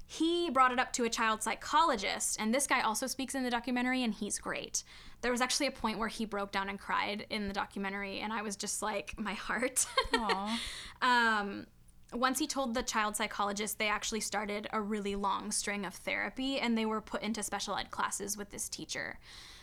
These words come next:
Speaker 1: While that could be hard socially for them,
Speaker 2: Yeah.
Speaker 1: um,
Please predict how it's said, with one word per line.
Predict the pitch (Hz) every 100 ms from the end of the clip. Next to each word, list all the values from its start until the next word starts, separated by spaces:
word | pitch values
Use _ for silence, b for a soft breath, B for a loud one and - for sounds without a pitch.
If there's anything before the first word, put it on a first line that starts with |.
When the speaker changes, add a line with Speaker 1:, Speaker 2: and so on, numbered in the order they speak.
| B B B B
Speaker 1:
While | 226 254 269
that | 277 269
could | - 330 370 302
be | 269 254 247 254 - - - - - - - - 196 - - - - - -
hard | - 269 220 208 339 -
socially | - 233 220 277 294
for | 294 320
them, | 320 330 339 359
Speaker 2:
Yeah. | 247 233 185 180 - -
Speaker 1:
um, | 254 240 226 214 202 196